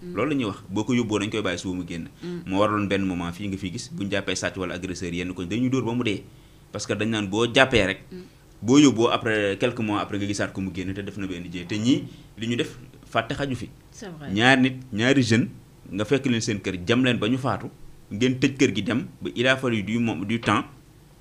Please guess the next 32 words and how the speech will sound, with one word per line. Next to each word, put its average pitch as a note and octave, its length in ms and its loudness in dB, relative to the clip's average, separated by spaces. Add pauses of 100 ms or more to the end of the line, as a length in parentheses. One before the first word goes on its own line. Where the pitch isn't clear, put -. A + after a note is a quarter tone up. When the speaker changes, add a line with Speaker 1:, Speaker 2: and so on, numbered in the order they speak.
(220)
Speaker 2:
ñu A#2+ 160 2
gis B2 140 -2
ne A#2 80 2
ñii A2 160 2
gisatuñ A#2 380 0
leen, F#2 160 0 (420)
dem A2+ 420 2
def - 240 0
enquête G2+ 380 -2
ba A#2+ 80 0
commencé B2 360 0
am A2 140 -2
ñu A2+ 140 2
ñu G2 60 -2
jàpp G#2 220 0
benn A2 280 0
par G2+ 180 -2
benn, G2 260 -2
benn A2 240 0
par G2+ 180 -4
benn. G#2+ 260 -4 (140)
Speaker 1:
Mm. G3 180 -10
Speaker 2:
Donc F#2+ 120 -6
loolu G2+ 160 -4
je G#2 60 -6
pense G#2 260 -6
que G#2 80 -8
du G#2 120 -6
lu A#2 100 -2
ndaw G#2 180 -2
loo F#2 140 -6
xamante F#2 320 -12